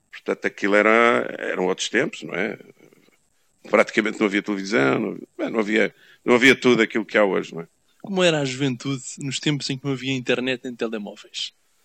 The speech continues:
Speaker 1: Era normal, a gente tinha que se arranja-, arranjar coisas para, para se entreter, não é?
Speaker 2: Havia mais
Speaker 1: E
Speaker 2: convívio
Speaker 1: arranjávamos.
Speaker 2: entre as pessoas, reunirem-se em casa uns dos outros,
Speaker 1: É claro.
Speaker 2: mais contacto visual?
Speaker 1: Sim,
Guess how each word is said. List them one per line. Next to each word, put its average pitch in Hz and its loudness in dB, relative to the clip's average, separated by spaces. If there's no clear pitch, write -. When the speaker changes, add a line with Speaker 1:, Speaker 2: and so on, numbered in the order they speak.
Speaker 1:
Era 131 4
normal, 101 4
a - -2
gente 113 -4
tinha 101 -2
que - -12
se 107 -2
arranja-, 92 -4
arranjar 90 -4
coisas 90 -6
para, 85 -4
para - -12
se - -12
entreter, 85 -8
não 67 -18
é? - -20
Speaker 2:
Havia 156 0
mais 160 0
Speaker 1:
E 131 6
Speaker 2:
convívio 120 6
Speaker 1:
arranjávamos. 101 2
Speaker 2:
entre 127 -2
as - -8
pessoas, 123 -4
reunirem-se 135 0
em 127 -6
casa 139 4
uns 135 0
dos - -2
outros, 143 2
Speaker 1:
É - -4
claro. 104 8
Speaker 2:
mais 160 6
contacto 175 2
visual? 127 -2
Speaker 1:
Sim, 104 2